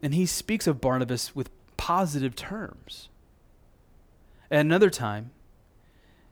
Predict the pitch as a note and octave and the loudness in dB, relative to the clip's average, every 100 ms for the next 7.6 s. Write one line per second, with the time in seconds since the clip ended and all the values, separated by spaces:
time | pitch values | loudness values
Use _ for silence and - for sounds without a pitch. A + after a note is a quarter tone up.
0 | _ A#2+ - D3+ E3 C#3+ B2 A2+ A#2+ C3 | _ -10 -2 0 0 0 0 -2 0 -2
1 | A#2+ A#2 A#2 - A#2 - F3 C3+ - E3+ | -2 -6 -6 -8 -10 -6 -6 -6 -6 -6
2 | G3+ - E3 C3+ B2+ - C3+ C#3+ B2 A2 | -6 -2 -2 -2 -8 -4 0 0 -2 -4
3 | - - - C3 B2+ - - D#3 E3 D3 | -6 -10 -6 -4 -2 -4 -2 0 0 0
4 | C#3 C3+ B2 A2 - _ - A#2+ A#2 A2 | 2 2 0 -6 -10 _ -8 -6 -4 -6
5 | - - C3 F#3+ F#3 E3+ - A#2 A#2 A2 | -8 -8 -8 -6 -2 -2 0 -2 0 -4
6 | G2+ - G#2+ - - - - - C#3+ - | -10 -10 -10 -12 -20 -20 -20 -4 -4 -2
7 | - C3 - A2 G#2+ - | -4 -4 -4 -6 -8 -10